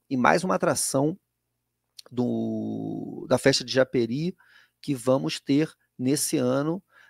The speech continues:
é, no dia vinte e oito e vinte e nove. A prefeitura ainda não divulgou,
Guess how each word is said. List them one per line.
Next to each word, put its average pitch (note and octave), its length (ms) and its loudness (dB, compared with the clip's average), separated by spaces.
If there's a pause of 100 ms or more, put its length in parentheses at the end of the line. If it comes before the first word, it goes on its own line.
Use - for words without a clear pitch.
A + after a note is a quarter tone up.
(120)
é, A#2+ 420 2
no C3+ 180 -4
dia C3+ 220 -2
vinte C#3+ 240 -6
e - 80 -2
oito C3+ 160 0
e C#3 60 -8
vinte C#3 180 -6
e D#3 60 -8
nove. C#3+ 260 4
A C#3+ 60 0
prefeitura B2+ 480 -2
ainda C3 120 0
não B2+ 220 2
divulgou, A#2+ 540 2